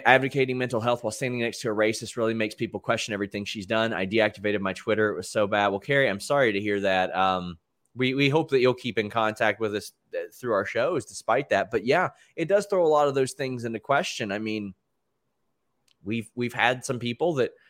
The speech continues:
I distanced myself from that had stuff to do with Fightful because I saw how they acted and I was like, "You know what?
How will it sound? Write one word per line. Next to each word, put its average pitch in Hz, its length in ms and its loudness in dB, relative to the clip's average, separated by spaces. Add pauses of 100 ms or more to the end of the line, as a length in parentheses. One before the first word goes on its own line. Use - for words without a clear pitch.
(840)
I 90 80 0
distanced 139 400 0
myself 101 440 0
from 82 320 -6
that 85 120 -8
had 98 260 -4
stuff - 200 -2
to 92 80 -18
do 95 140 -2
with 92 160 -6
Fightful 92 380 0
because 120 180 -10
I 98 60 0
saw 98 240 0
how 104 120 0
they 92 160 2
acted 101 360 0
and 127 100 -4
I 107 40 0
was 104 140 -2
like, 110 160 -6
"You 147 60 -4
know 165 100 2
what? 185 260 2